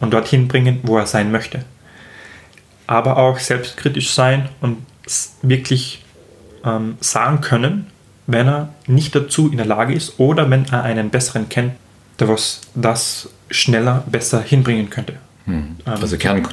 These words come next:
Speaker 2: Thema Kernkompetenzen, ja.
Speaker 1: A-, absolut, absolut.
Speaker 2: Ja.
Speaker 1: Ähm, zum Beispiel, wir haben vorhin kurz angesprochen, ich habe ja mittlerweile, ähm, oder bin relativ gut in Schmerzmobilisierung.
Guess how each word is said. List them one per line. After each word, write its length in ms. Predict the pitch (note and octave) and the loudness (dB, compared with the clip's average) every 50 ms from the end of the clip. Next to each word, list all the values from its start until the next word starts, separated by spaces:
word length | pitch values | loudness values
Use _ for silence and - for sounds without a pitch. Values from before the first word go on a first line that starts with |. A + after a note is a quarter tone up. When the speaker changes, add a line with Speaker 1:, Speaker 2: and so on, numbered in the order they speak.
| - | -4
Speaker 2:
Thema 240 | - G2+ F#2 F#2+ F2 - | -2 0 2 2 2 2
Kernkompetenzen, 880 | - F#2 G2+ G2+ G2+ F#2+ F2+ E2+ - F2+ F2 E2+ E2+ - - E2 D#2+ - - - - - | 2 2 2 2 2 2 0 0 0 2 2 2 0 0 -2 -4 -8 -8 -12 -10 -4 0
ja. 280 | F2 F2+ G2 G2 - - - | 0 0 0 -2 -4 -6 -2
Speaker 1:
A-, 80 | C#3+ D#3 D3+ - | -2 0 0 0
absolut, 600 | D#3 D3+ - - - C3+ D#3 A3 F3 A2+ - - - - | -2 -2 0 0 0 0 2 0 -2 -2 -4 -6 -6 -4
absolut. 580 | C3 B2+ - F#3+ - D#3+ D3 B2+ - - - - | -4 -4 -2 -2 0 2 0 0 -2 -6 -6 -6
Speaker 2:
Ja. 80 | B2 | -4
Speaker 1:
Ähm, 100 | A#2 A2+ | -4 -4
zum 120 | - - B2 | -2 0 0
Beispiel, 560 | A#2+ A#2+ A#2+ - - - - A#2+ A#2 A#2 A2+ - - - - - - - | 2 0 0 -2 -2 0 0 2 2 0 -2 -6 -10 -18 -20 -20 -8 -4
wir 140 | B2+ A2+ A2+ | -2 0 0
haben 160 | A2+ G#2+ G#2+ | 0 0 0
vorhin 240 | - - A#2+ A#2 B2 | 0 0 0 0 0
kurz 180 | - C3 - C3 | -4 -2 0 0
angesprochen, 680 | B2 A#2+ A#2 - - - A#2 - - - - A#2 A2+ | 0 0 0 -4 -6 -10 -12 -12 -8 -6 -4 -4 -4
ich 120 | A2 G#2+ B2+ | -2 -2 -4
habe 160 | A#2 - A#2 | -2 0 0
ja 40 | A2 | -2
mittlerweile, 440 | A2 A2 A2+ A2+ A2 A2 A2 A2 A2+ C3+ | -2 -2 -2 -2 0 0 -2 -2 -4 -6
ähm, 360 | A2+ A2 A2 G#2+ A2 A2 G#2+ - - - - - - - - - - - - - - _ _ _ | -6 -6 -6 -6 -8 -8 -10 -12 -18 -20 -20 -20 -18 -18 -18 -18 -20 -20 -20 -20 -20 _ _ _
oder 120 | - A#2 - | -4 -4 -4
bin 460 | - - - C#3 C#3 C#3 C#3 C3+ C3 - | -4 -2 0 2 2 4 2 2 0 0
relativ 420 | - - A#2+ B2 C3 B2 A#2+ - - - _ _ _ _ _ _ - | -2 -2 0 2 2 2 0 -2 -6 -12 _ _ _ _ _ _ 2
gut 360 | D3+ D#3+ E3 E3+ D#3+ - - - | 2 4 4 4 2 -2 -4 0
in 240 | - C3 C3 C3 B2+ | 2 4 4 4 4
Schmerzmobilisierung. 800 | - C3 A#2 - - A#2+ G#2+ G2+ A2 G#2+ - - A2 G#2 - | 2 0 -2 0 -2 -2 -2 -2 -2 -4 -2 -4 -4 -4 -6